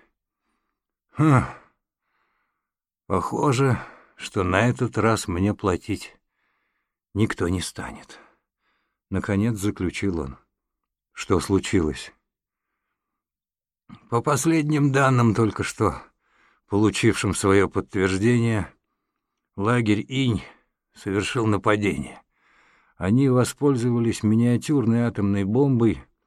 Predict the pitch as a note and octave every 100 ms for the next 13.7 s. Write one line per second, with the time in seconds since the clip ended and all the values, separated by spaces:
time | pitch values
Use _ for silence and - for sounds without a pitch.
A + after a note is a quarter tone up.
0 | _ _ _ _ _ _ E2+ A2+ B2+ -
1 | E3 E3 D#3+ D3+ D3 C#3 C#3+ - - D3+
2 | D3 B2+ F#2 D#2 - - _ _ _ _
3 | _ _ _ _ - - D#3 D#3+ A#2 D3
4 | E3 - E3 - D#3+ D#3 C3 A#2 G2+ G#2+
5 | F2 C#2 - - E3 C3+ C3 - B2+ G#2+
6 | G2+ F#2+ - A#2 A#2 G#2 G2 G2 F#2 -
7 | G#2+ D2+ - _ _ _ _ _ G#2+ G2
8 | G#2+ G2 F#2+ G2 F#2 G2 - F#2 F#2 G2
9 | F#2+ D2+ C#2 - _ _ _ _ _ _
10 | _ _ _ _ - - C3 C3 C3 C3
11 | B2+ G#2+ G#2+ G2 F2+ G#2 F#2+ G2+ F2+ -
12 | - G2+ F2+ E2+ - - - F2+ E2 -
13 | G#2 F#2+ F2 F2 G2+ D2+ C#2